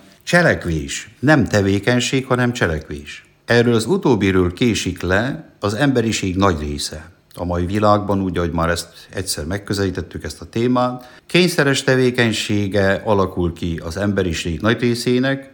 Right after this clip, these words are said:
és az előbb említett valóság megtalálása az kicsit nehezebben megy. Ez érteti meg tulajdonképpen, hogyha meg tudod keresni az egyéniségedet,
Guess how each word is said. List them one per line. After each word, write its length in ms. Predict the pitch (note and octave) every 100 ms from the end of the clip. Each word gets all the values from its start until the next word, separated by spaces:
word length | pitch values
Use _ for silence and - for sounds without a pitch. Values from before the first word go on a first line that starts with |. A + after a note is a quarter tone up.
| _
és 100 | -
az 160 | G2
előbb 280 | A2+ E3 A#2+
említett 420 | A#2 C#3 A#2 F2
valóság 800 | - A2+ B2 B2 - B2 C3 A2+ -
megtalálása 1300 | F2+ A2 C3 - A2 G#2 G2+ G2 F#2 - A2 C#3+ - _ -
az 180 | - A#2
kicsit 260 | D3+ C#3+ C#3
nehezebben 580 | C#3+ A2+ G2+ F2 E2+
megy. 400 | E2 D#2 D#2 - - _ _
Ez 360 | C#3 G#3+ - -
érteti 540 | B2 G#2+ F2 F#2 F2+ F#2+
meg 200 | F2+ F2
tulajdonképpen, 840 | G2 F2 E2+ E2 F#2 F2+ - F#2
hogyha 220 | F#2 G2
meg 200 | G#2+ B2
tudod 280 | G2 F2 D#2+
keresni 440 | G2+ G2+ F2 F2
az 140 | E2 D#2+
egyéniségedet, 1200 | G2 F2+ E2+ E2 D#2+ - F2 F2 F2 C#3+ D#3+ -